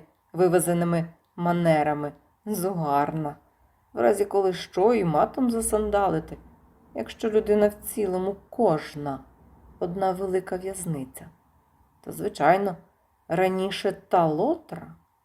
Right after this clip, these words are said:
мешкала в ній десь у найдальшій камері, виходячи назовні рідко, тільки коли доводилося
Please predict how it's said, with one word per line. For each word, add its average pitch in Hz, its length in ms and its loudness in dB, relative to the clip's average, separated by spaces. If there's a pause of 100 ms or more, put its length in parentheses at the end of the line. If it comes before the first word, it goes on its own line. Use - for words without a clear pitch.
(100)
мешкала 240 460 -2
в 214 60 0
ній 220 220 2
десь 226 420 -4
у 208 80 -4
найдальшій 160 760 -4
камері, 139 500 -16 (480)
виходячи 165 580 -4 (240)
назовні 170 560 4
рідко, 147 460 -6
тільки 165 360 -8
коли 185 220 0
доводилося 175 720 0